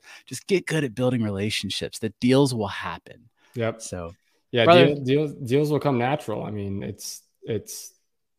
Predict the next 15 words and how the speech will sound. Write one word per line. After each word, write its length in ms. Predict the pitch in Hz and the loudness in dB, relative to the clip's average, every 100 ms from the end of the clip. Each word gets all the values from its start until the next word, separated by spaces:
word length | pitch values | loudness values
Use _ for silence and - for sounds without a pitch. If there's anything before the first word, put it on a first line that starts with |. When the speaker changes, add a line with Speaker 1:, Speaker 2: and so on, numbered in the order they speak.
| _ _ _ 127 | _ _ _ -2
Speaker 2:
like 100 | 131 | 0
I 40 | |
said, 220 | 131 135 | 2 2
and 220 | 131 135 | 2 0
I, 300 | 127 123 120 | 0 -2 -2
I 40 | 127 | -2
think 180 | 151 156 | 0 2
a 60 | |
lot 240 | 123 127 131 | 4 4 2
of 80 | 127 | 0
it 80 | |
had 180 | 123 120 | 0 0
to 60 | 113 | 2
do 200 | 117 139 | 2 2
with 380 | 113 104 101 | 2 2 -2